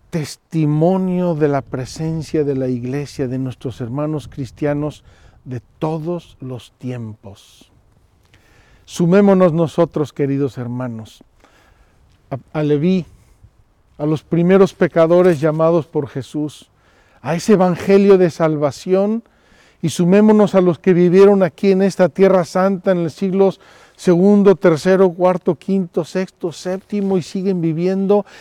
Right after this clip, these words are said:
y en esa grande peregrinación de la humanidad, sumémonos ahora nosotros para entender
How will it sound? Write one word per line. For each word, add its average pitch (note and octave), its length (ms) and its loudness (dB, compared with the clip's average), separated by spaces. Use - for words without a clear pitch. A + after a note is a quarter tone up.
y F3+ 160 4
en G3 140 6
esa A#3 300 4
grande A3+ 520 4
peregrinación F3+ 1080 0
de G3+ 100 4
la F3+ 100 2
humanidad, F3+ 560 0
sumémonos A#3 680 4
ahora B3 260 6
nosotros G#3+ 1040 -2
para D#3+ 220 -2
entender D#3+ 800 -2